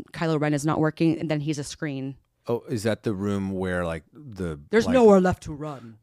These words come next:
Speaker 2: and,
Speaker 1: Blah,
Speaker 2: like,
Speaker 1: blah,
Speaker 2: it
Speaker 1: blah.
Speaker 2: blasts off the, and he gets, like, sucked out of the thing?
Speaker 1: Yeah, if that's
Speaker 2: Okay.
Speaker 1: broken, then it goes to a B mode. N-, they always have a B mode option now because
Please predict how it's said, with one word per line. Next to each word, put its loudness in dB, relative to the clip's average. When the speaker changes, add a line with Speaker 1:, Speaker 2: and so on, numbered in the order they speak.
Speaker 2:
and, 2
Speaker 1:
Blah, 4
Speaker 2:
like, 2
Speaker 1:
blah, 2
Speaker 2:
it 0
Speaker 1:
blah. -8
Speaker 2:
blasts 4
off 0
the, -2
and -4
he -6
gets, -8
like, -12
sucked -8
out -4
of -10
the -10
thing? -6
Speaker 1:
Yeah, -10
if -14
that's -6
Speaker 2:
Okay. -6
Speaker 1:
broken, -4
then -10
it -10
goes -8
to -10
a -10
B -8
mode. -6
N-, -10
they -6
always 2
have -8
a -8
B -8
mode -6
option -10
now -12
because -16